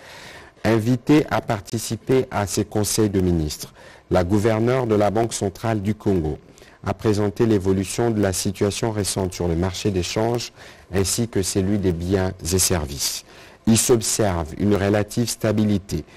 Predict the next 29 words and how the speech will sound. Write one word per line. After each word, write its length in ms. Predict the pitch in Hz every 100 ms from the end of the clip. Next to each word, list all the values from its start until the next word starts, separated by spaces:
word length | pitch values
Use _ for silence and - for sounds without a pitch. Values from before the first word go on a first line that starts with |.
| - - -
malgré 380 | 95 92 92 113
la 140 | 104 90
pression 560 | - 107 - - 117
qui 160 | 110 104
s'exerce 580 | - 92 82 98 95 -
sur 260 | - -
certains 420 | - 90 - 90
produits. 460 | 85 - 85 71 71 - - - - - -
Elle 160 | 101
a 60 | 117
indiqué 420 | 117 104 - 120
que 140 | 117
globalement, 640 | 98 95 98 98 90 80 76 - - - _
le 120 | 92
cadre 360 | 92 123 110 101
macroéconomique 960 | 101 98 - 113 - 101 101 113 113 -
reste 320 | 101 - 98
stable 580 | - - 92 76 76 80
grâce 300 | 85 110 -
à 60 | 95
la 100 | 92
mise 300 | 113 117 107
en 120 | 104
œuvre 240 | 104 92
continue 600 | 90 113 110 - 98 87 71 - - - - 92
des 100 | 98
politiques 540 | 107 101 95 117 92
économiques 580 | 98 - 101 98 104 -
saines 400 | - - 101